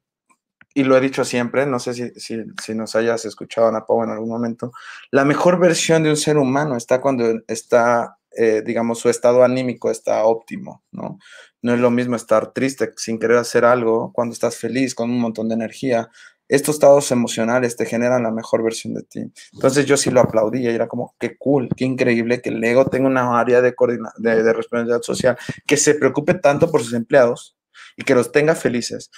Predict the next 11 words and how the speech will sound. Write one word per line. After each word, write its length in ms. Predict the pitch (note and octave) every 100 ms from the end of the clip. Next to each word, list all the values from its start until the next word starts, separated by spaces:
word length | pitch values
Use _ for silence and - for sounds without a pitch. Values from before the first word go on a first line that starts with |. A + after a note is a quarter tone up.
| - -
y 100 | B2
que 120 | B2+
los 160 | B2
tenga 460 | D3 D3+ F3 E3+ - _ - _ _
dando 400 | A#2 C#3+ D3+ D3+
el 100 | C3
ciento 400 | - C#3 C#3 D3+
diez 220 | C3 C3
por 160 | - B2
ciento, 360 | - B2+ - -
¿no? 220 | A2+